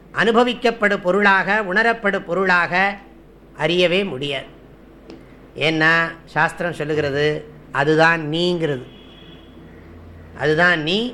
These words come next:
சைத்தன்யம், சுத்த சைத்தன்யம், சத்து சித்து ஆனந்த ஸ்வரூபமான பரபிரம்மம், அதுவே தான் நீ. உண்மையிலே உனக்கு ரூபம் கிடையாது. ரூபமில்லாத உன்னையே நீ வந்து ஒரு புறப்பொருளா உன்னை நீ அறிய முடியாது.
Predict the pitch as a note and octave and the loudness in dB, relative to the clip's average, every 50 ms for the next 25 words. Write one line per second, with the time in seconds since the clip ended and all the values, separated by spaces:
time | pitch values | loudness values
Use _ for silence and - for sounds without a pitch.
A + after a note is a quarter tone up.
0 | - - - - - - - - - - - D3 E3+ F#3 F#3 F#3+ F3+ F3+ F3+ F#3+ | -12 -18 -20 -20 -20 -20 -20 -20 -12 -6 -4 -4 -2 -2 0 0 0 0 2 2
1 | G3+ A3 A#3+ B3+ B3 - - - - - - - - - - D#3+ D#3 - - F#3 | 2 2 0 -2 -6 -10 -16 -20 -20 -20 -20 -20 -14 -8 -8 -6 -6 -4 -2 0
2 | F#3+ F#3+ E3+ E3+ F3 E3+ F3+ F3 F3 F#3 G#3 A3 G#3 - F3+ E3+ E3 - - G3 | 0 2 0 0 0 0 -2 0 0 0 0 0 0 0 -2 -2 -2 -2 -2 -2
3 | G3+ G3+ G3 - F3+ E3+ - - G3 G3+ F#3+ D#3 E3 F3 F#3 F#3+ F#3 F3+ F3+ E3+ | 0 0 0 -4 -8 -8 -6 -2 0 2 4 4 4 2 0 -2 -4 -4 -4 -6
4 | - - - C3+ C#3 F3 F#3+ F#3 F#3 F3+ F3 E3 E3 E3 D#3+ D3+ B2 A#2 A#2+ C#3 | -6 -4 -4 -2 0 0 -2 0 -2 -2 0 2 0 2 0 -2 -4 -4 -6 -6
5 | C#3+ C#3+ D3+ D#3 D#3+ D#3+ D#3 D#3+ F#3 G#3 A#3 B3 - - - - - - - - | -6 -4 -2 -2 -2 0 0 0 0 0 0 -4 -10 -14 -20 -20 -20 -20 -20 -20
6 | - - A#2 C#3 E3+ F3 F3+ F3+ F3+ E3+ E3+ D#3+ D#3 D3 C#3 C#3 D#3+ G#3 A#3+ B3 | -16 -10 -6 -2 0 2 4 4 4 4 2 2 0 0 -2 -2 -2 -2 -2 -4
7 | A3 - - - - - - - - - C3 D#3 F#3 G3+ G#3+ G#3+ G#3+ A3 A3 G3 | -6 -8 -16 -20 -20 -20 -20 -20 -14 -10 -8 -4 -2 0 0 2 2 2 2 2
8 | F#3 F#3 F3+ F#3 F3+ D#3 D3 D#3+ D#3+ F#3+ F3+ F3 E3+ E3 E3+ E3+ E3+ E3+ E3+ E3 | 0 -2 -2 -2 -2 -2 -2 -2 0 0 0 0 2 2 2 4 4 2 2 0
9 | E3+ G3+ A3+ A#3+ A#3 - - - - - - - - C3 D#3+ F#3 F#3 G3+ G3+ G3 | 0 0 0 0 0 -4 -14 -20 -20 -20 -20 -12 -6 -4 -2 0 0 0 0 0
10 | F#3+ F#3+ G3 G3 G3+ G#3 G#3 A3 G3 F3 E3+ F3+ G3 G3+ G3+ G3+ G#3+ A#3 B3+ C4+ | 0 0 2 2 2 2 2 0 -4 -4 -4 -2 -2 0 2 2 2 2 0 -2
11 | C4 - D3 D3 D#3 D#3+ D#3+ D#3 D#3+ E3 F#3 G3 F3+ E3+ E3+ F#3+ G#3+ B3+ D4+ C4+ | -4 -8 -8 -6 -4 -2 -2 -2 -2 -2 0 0 2 2 4 6 6 4 4 0
12 | - - - - - - - - D#3 E3+ G3 G3 G3 E3+ F3+ F3+ F3+ F#3 G#3 G#3+ | -8 -16 -20 -20 -20 -20 -6 0 4 4 4 4 2 0 0 2 4 4 2 2
13 | F#3+ D#3+ D3+ D3+ C#3+ C#3 C#3 C3+ C3 C3 C#3 E3 F#3 F3+ D#3 C#3 C3 C#3 C#3 C3 | 0 -2 -4 -4 -4 -4 -4 -2 -2 -2 0 0 0 0 0 -2 -2 0 2 2
14 | C3 B2 A2+ B2+ C3+ | 2 0 -2 -4 -10